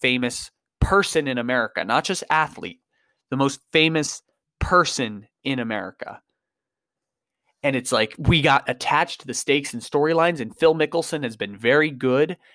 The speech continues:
at marketing himself as a star and being famous. Phil Mickelson's not the type of famous where he's gonna be invited to red carpets anymore, but Phil Mickelson is very good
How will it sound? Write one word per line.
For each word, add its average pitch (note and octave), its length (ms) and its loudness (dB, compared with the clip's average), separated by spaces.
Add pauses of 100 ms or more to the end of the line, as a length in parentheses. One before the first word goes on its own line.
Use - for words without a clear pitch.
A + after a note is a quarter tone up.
(160)
at - 200 -4
marketing C#3+ 560 0
himself C3+ 520 0 (100)
as B2 240 2
a B2+ 80 -4
star B2 560 2
and A2 320 -12
being B2 480 -2 (460)
famous. - 640 -6 (680)
Phil A3 160 6
Mickelson's F3 540 0
not D3+ 220 2
the C#3 80 -8
type C3 240 -2
of A#2 80 -8
famous C#3 420 0
where C3 140 -4
he's A#2 200 -10
gonna B2 200 -8
be A#2+ 160 -8
invited A2+ 440 -2
to A2 100 -10
red A2 260 -4
carpets D3+ 480 -2
anymore, G2+ 560 -10 (560)
but C#3 140 2
Phil E3+ 180 6
Mickelson D#3+ 460 0
is A2+ 100 -2
very C3 320 4
good C3 400 0